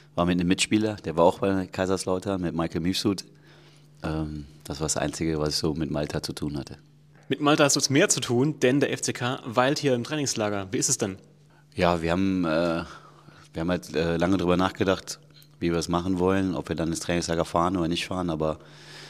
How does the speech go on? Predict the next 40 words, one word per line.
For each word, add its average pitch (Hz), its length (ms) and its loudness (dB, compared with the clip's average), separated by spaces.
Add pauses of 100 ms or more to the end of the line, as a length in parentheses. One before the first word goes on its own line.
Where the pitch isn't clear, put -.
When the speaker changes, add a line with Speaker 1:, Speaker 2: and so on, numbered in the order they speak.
(220)
Speaker 1:
die, 78 380 0
die 85 120 -6
Platzverhältnisse 92 920 0
und 90 100 -2
die 80 80 -4
Voraussetzungen, 90 720 0
die 85 80 -2
du 82 160 0
dann 82 240 -2
vielleicht 73 300 -8
brauchst, 85 360 0
um 85 160 -2
auch 80 280 -6
mehrere 90 440 0
Einheiten, 87 580 0 (460)
vielleicht - 260 0
sogar 85 200 2
mal, 82 380 2
wie 80 120 -2
gesagt, 80 300 -2
an 78 100 0
einem 78 180 2
Tag 85 240 -4
zwei 87 340 2
Einheiten 85 480 -2
auf 80 160 -6
einem 82 160 -2
Platz - 280 0
zu - 100 -4
machen, 82 320 -2 (640)
ähm, 76 380 -2 (220)
ja, 76 140 -2
das, - 320 -4
das - 180 -6
war 90 120 4
uns 90 140 0
dann 85 140 0
wichtig 101 320 0
am 92 140 -2
Ende, 98 300 -2